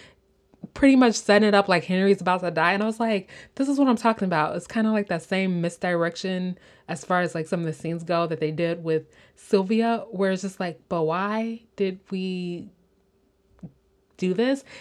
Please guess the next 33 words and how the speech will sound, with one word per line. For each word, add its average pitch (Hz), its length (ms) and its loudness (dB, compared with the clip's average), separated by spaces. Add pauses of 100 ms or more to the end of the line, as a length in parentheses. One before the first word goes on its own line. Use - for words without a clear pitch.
(220)
And 196 260 2
the 180 60 0
fact 202 280 -4
that 185 100 -2
Henry 185 300 -4
doesn't 160 380 -2
die, 220 400 -2 (360)
then 196 220 6
I'm 180 120 0
like, 170 240 0
"Those 185 240 2
scenes 240 260 4
were 196 160 2
not 175 240 0
necessary." 240 640 0
Were 190 120 4
you 196 100 0
trying 180 200 -2
to 139 140 -6
add 156 280 0
to 208 100 -8
the 185 160 -4
emotion? 180 580 -4 (320)
'Cause - 100 -10
I 202 60 2
don't 196 160 -2
think 214 180 -4
you 185 100 -2
needed 170 320 -4
to - 180 -10
add 160 300 -2
to 165 260 -8
that 139 360 -10